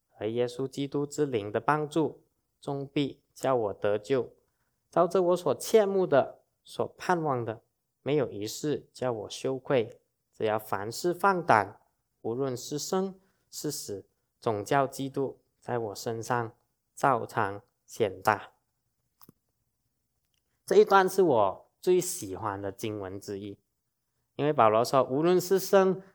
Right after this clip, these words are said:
是死，总叫基督在我身上照常显大。”保罗这里要表达的是什么意思呢？就是无论是我们在活着，直-，或者直到死的那一天，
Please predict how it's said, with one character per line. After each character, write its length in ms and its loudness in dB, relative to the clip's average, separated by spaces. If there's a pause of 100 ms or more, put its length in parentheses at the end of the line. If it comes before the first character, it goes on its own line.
(140)
是 200 -2
死， 380 -4 (400)
总 240 -8
叫 180 -4
基 240 -8
督 220 -10
在 180 -6
我 160 -10
身 220 -10
上 340 -8
照 280 -6
常 280 -8
显 300 -6
大。” 260 -4 (360)
保 120 -4
罗 140 0
这 120 0
里 120 -2
要 120 0
表 300 -2
达 220 -2
的 260 -6 (300)
是 160 -10
什 160 -4
么 160 -4
意 140 -8
思 220 -6
呢？ 180 -6 (1600)
就 120 4
是 120 8
无 200 2
论 200 2
是 160 4
我 140 2
们 300 -8
在 180 -8
活 360 -4
着， 380 2 (500)
直-， 220 -4
或 140 -2
者 140 -4
直 160 -6
到 160 2
死 400 -4
的 160 2
那 120 2
一 100 -2
天， 340 -6